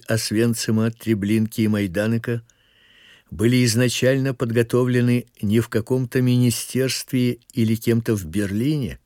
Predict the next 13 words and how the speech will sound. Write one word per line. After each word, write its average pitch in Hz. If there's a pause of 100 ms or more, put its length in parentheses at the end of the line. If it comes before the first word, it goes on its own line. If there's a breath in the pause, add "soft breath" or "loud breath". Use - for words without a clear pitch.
(1120)
а -
скорее 110
за 104
рабочими 135
столами 127
и 123
в 107
лекционных 110
аудиториях 113 (540 soft breath)
нигилистических 113 (100)
учёных - (480)
и 104
философов». 90